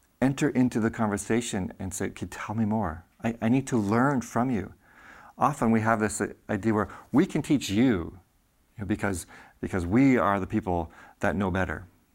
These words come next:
So stop the attitude. Love is humble, right? Christ was humble. Humility is one of the marks of the Holy Spirit, one of the fruits of the Holy Spirit. So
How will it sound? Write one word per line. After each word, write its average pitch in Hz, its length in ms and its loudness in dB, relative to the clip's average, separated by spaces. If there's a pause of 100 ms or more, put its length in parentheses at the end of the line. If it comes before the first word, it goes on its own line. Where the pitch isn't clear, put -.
(540)
So - 160 -4
stop - 340 -2
the - 100 -2
attitude. 87 580 -4 (520)
Love 117 300 2
is 120 120 0
humble, 98 580 -4 (500)
right? 107 400 -6
Christ 107 420 -2
was 107 140 -4
humble. 107 300 0
Humility 113 680 4
is 98 160 0
one 107 160 2
of 104 160 0
the 95 220 0
marks 101 420 -2
of 87 100 -4
the 90 80 -4
Holy 120 240 2
Spirit, 117 320 -2
one 113 100 -2
of 104 60 -2
the 95 60 -6
fruits 127 360 -2
of 98 120 -6
the 107 60 -2
Holy 113 180 0
Spirit. - 260 -6
So - 220 -8